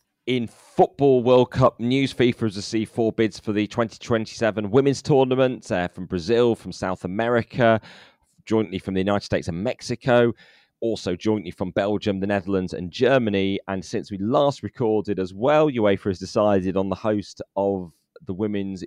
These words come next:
Euros in twenty twenty-five, and that will be Switzerland, with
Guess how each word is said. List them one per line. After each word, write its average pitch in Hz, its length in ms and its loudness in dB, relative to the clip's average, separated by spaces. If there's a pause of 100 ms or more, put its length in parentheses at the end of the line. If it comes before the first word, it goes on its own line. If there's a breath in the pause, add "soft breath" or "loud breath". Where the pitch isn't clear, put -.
Euros 98 500 -2
in 90 60 -12
twenty - 360 -10
twenty-five, 110 800 -6 (280)
and 87 220 -6
that 92 140 -6
will 87 60 -12
be 87 120 -12
Switzerland, 101 640 -2 (420 soft breath)
with 107 280 2